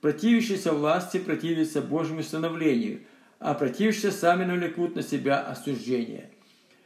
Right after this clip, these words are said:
Многие истинные верующие, но немощные в вере, приняли это слово за неоспоримую истину – и попали под обольщение. Даже некоторые пастыря церквей,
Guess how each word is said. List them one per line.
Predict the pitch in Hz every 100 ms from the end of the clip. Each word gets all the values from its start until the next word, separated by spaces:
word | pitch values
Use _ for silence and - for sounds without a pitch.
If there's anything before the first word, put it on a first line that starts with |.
| _ _
Многие | - 214 269 196 - 220
истинные | 208 170 160
верующие, | 151 220 214 156 - 113 - - _ _ _ _ _ _ _ _ _ _
но | 147
немощные | 156 170 214 165 - 127 117
в |
вере, | 127 214 139 101 - - _ _ _ _
приняли | 160 208 214 202
это | 196
слово | 170 - 180 175 170 -
за | 139 117 156
неоспоримую | 156 147 - - 147 160 139 127
истину – | 170 180 - 170 165 - - _ _ _
и | 175
попали | - 160 156 156 160
под | 160 151
обольщение. | 139 139 127 - 127 107 98
Даже | 131 214 220
некоторые | 233 277 - 185 151
пастыря | - 139 156 180 185
церквей, | 151 - 175 214 160 -